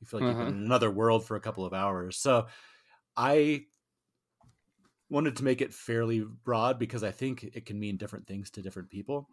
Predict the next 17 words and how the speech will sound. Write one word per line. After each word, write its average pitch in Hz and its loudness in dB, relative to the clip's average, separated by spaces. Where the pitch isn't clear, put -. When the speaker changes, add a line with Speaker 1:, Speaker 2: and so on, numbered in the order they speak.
Speaker 2:
Yeah. 143 -4
Speaker 1:
But 120 8
yeah, 135 8
I 110 6
tried 196 6
to 143 4
think 139 0
of, 101 -2
like, 92 -2
the, 131 -2
the 139 2
books 131 0
that 120 4
I'm 110 2
talking 110 -2
about 90 -4
today, 92 -6